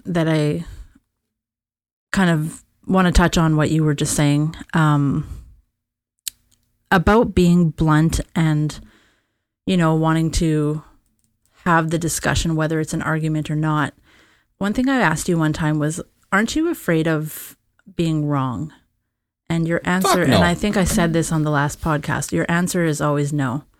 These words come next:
Speaker 2: Oh, yeah.
Speaker 1: "If I'm wrong, I'll admit it." And that's, um, that's very hard for a lot of people to do. Being
Speaker 2: When
Speaker 1: wrong is, it, look at the situation we're in now with the government and the pandan-, pandemic. How many times have they been wrong?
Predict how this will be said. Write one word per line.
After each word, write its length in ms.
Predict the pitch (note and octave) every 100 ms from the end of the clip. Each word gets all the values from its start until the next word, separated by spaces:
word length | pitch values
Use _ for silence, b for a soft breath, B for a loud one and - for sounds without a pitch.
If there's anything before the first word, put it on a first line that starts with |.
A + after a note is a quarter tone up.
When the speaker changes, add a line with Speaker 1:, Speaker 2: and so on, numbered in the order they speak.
| _
Speaker 2:
Oh, 80 | D#3+
yeah. 220 | D3+ D#3 -
Speaker 1:
"If 180 | F#3 F#3+
I'm 180 | F3 E3
wrong, 220 | D#3 D#3
I'll 160 | C#3+
admit 260 | C#3+ C#3+ C3
it." 160 | - - _ _
And 160 | F3+ E3+
that's, 300 | E3 D#3+ -
um, 460 | E3 C#3+ D3 C#3+ - -
that's 220 | E3+ -
very 260 | - E3+
hard 240 | D#3+ D#3+ D3+
for 100 | F3
a 60 |
lot 180 | D3+ D3
of 80 | D3+
people 300 | - D#3 D3+
to 140 | -
do. 320 | D3+ G3 F3 - -
Being 120 | C3
Speaker 2:
When 160 | D3 D#3
Speaker 1:
wrong 320 | D#3 E3+ F#3
is, 340 | D#3 D3+ D3 -
it, 160 | F3+ -
look 240 | - F#3 F#3+
at 160 | G3+
the 80 | F#3+
situation 640 | - F#3 - F3 - F3+
we're 100 | E3+
in 120 | E3 D#3
now 180 | D#3+ D#3+
with 100 | D#3
the 60 |
government 560 | D#3+ D#3 D#3+ D#3 C#3+ - b b b b
and 100 | -
the 60 | E3 D3+
pandan-, 440 | D#3+ D3+ D3+ D3 - _ -
pandemic. 540 | F#3 E3 D#3 D#3+ C#3
How 140 | - G3+
many 140 | G#3
times 320 | G3 F3 E3+
have 140 | E3+ D#3
they 100 | D3
been 220 | D3+ D3
wrong? 360 | C#3+ C#3 C#3